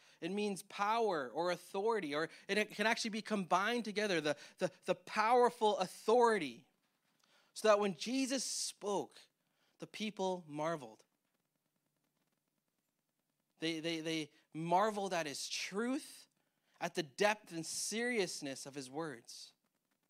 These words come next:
Have you ever known someone in your own life where maybe they're really a quiet person, but when they speak, all eyes and ears are tuned in?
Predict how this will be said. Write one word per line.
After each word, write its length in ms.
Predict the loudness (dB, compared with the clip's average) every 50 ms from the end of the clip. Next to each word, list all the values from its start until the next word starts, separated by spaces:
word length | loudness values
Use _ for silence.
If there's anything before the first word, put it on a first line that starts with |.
| _ _ _ _ _ _ _ _ _ _ _ _ _ _ _ _ _ _ _ _ _ _ _ _ _ _ _ _ _ _ -8
Have 100 | -6 -2
you 60 | -2 -2
ever 180 | 0 0 0
known 360 | 0 2 2 2 2 2 0
someone 340 | 0 0 0 0 2 2 0
in 80 | 2 2
your 160 | 2 4 4
own 180 | 4 4 6 6
life 300 | 6 6 6 6 2 0
where 280 | 2 4 6 6 4 2 -2 -12 -4 -2
maybe 240 | 0 2 2 6
they're 240 | 8 10 10 10 10
really 340 | 8 6 6 4 4 0 -4 -4 -4
a 80 | -4 -4
quiet 540 | -4 -6 0 4 4 6 6 4 2 -4
person, 640 | -8 -2 0 2 2 2 2 0 0 0 -2 -2 -6 _ _ _ _ _ _ _ _ _ _ _ _ _ _ 2
but 100 | 4 4
when 120 | 6 6
they 120 | 4 4
speak, 640 | 4 2 -2 -2 -4 -4 -6 -4 -2 0 0 0 -2 -2
all 280 | 2 4 4 4 4 2
eyes 300 | 0 2 2 2 2 2
and 140 | 0 -2 -2
ears 280 | 0 2 4 2 2
are 160 | 2 0 -2 -2
tuned 360 | -2 -2 0 0 0 2 2
in? 240 | 2 2 0 -2